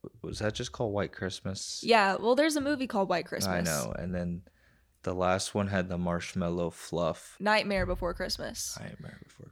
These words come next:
Speaker 1: Christmas.
Speaker 2: Yeah.
Speaker 1: Okay.
Speaker 2: They were all really good. Like, I,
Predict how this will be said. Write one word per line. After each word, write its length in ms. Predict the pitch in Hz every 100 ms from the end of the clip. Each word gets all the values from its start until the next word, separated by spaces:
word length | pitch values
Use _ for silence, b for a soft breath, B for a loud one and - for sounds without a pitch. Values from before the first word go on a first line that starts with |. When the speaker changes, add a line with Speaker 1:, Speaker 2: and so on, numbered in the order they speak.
| -
Speaker 1:
Christmas. 480 | - - - -
Speaker 2:
Yeah. 340 | - 190 - -
Speaker 1:
Okay. 160 | - - _
Speaker 2:
They 160 | - 247
were 160 | 339 359
all 300 | 175 196 240
really 280 | 190 175
good. 220 | 175 185 180
Like, 160 | 180
I, 180 | - 208